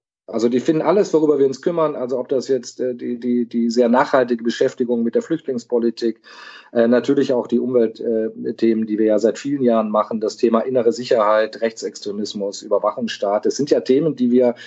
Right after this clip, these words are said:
die klassische Monitorthemen sind und plötzlich sagen die, "Ich hab, kannte Monitor bisher nicht, aber find das alles super, was ihr macht." Das heißt, an unseren Themen liegt's nicht, aber unser Auftritt, äh,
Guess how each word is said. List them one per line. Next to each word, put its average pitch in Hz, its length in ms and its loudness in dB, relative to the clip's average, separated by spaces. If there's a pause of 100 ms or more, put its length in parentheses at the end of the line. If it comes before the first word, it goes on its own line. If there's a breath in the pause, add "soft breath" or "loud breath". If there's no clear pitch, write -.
(200 loud breath)
die 120 100 -2
klassische 160 560 0
Monitorthemen 113 800 0
sind 120 280 0
und 113 100 -2
plötzlich 127 340 0
sagen 123 300 2
die, 131 220 0 (600 soft breath)
"Ich - 120 0
hab, - 180 -2
kannte 143 260 0
Monitor 156 460 2
bisher 151 280 -2
nicht, 160 280 -10 (140)
aber 113 180 -6
find 131 160 -4
das 120 120 -2
alles 135 200 -2
super, 110 300 -8
was 90 160 -10
ihr 87 100 -8
macht." 87 320 -14
Das - 160 -6
heißt, 117 340 2
an 120 120 0
unseren 120 320 4
Themen 156 320 2
liegt's 120 260 0
nicht, 175 400 -2
aber 120 300 2
unser 113 320 0
Auftritt, - 560 0
äh, 120 420 0